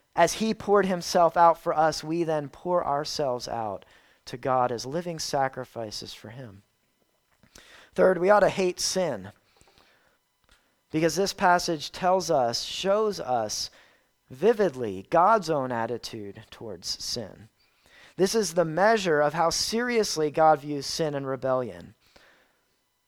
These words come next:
And so we ought never, we who have been re-,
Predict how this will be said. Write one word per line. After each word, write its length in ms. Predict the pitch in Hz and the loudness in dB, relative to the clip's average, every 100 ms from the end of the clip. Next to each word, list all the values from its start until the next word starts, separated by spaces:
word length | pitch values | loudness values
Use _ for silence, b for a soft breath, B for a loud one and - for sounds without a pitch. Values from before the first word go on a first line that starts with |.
| _ - | _ -16
And 80 | 139 | -4
so 180 | 165 | -2
we 180 | 160 175 | 0 0
ought 300 | 160 165 160 | 2 2 2
never, 580 | 165 165 175 147 127 143 _ _ _ - | -2 0 2 0 0 -4 _ _ _ -6
we 180 | 170 | -2
who 80 | 190 | 2
have 120 | 170 | 2
been 260 | 147 160 151 - b b - | 2 -2 -2 -12 b b -12
re-, 140 | 147 | -10